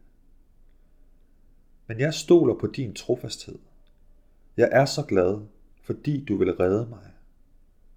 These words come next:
Jeg synger for Gud. Han er god imod mig. Tag nu det ord eller den sætning, som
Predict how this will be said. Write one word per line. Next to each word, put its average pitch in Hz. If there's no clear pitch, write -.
Jeg 131
synger 135
for -
Gud. 95
Han 95
er -
god -
imod 80
mig. 73
Tag 95
nu 92
det 92
ord 101
eller -
den 92
sætning, -
som 98